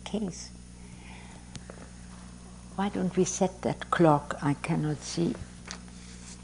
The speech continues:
So my, thank you, uh, Doshin. I appreciate what you shared, and that you were somehow, um, do you see the spirit she had?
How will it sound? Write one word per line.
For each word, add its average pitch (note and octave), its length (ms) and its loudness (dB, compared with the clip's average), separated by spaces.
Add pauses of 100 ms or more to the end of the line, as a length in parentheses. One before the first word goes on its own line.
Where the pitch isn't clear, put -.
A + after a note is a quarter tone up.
(1600)
So F#3+ 280 6
my, E3+ 220 10
thank G#3+ 680 4
you, D#3+ 220 12
uh, - 220 4
Doshin. E3+ 600 6
I D3+ 160 4
appreciate D3+ 720 4
what D#3+ 280 2
you D3+ 60 2
shared, E3 560 8 (1600)
and D#3+ 320 6
that E3 460 6
you D#3+ 100 6
were D#3 380 8 (460)
somehow, F#3 680 6 (680)
um, D#3+ 340 4 (600)
do E3 80 0
you D#3 80 4
see - 240 2
the F3+ 160 6
spirit F3+ 500 8
she G#3 200 6
had? G#3+ 340 4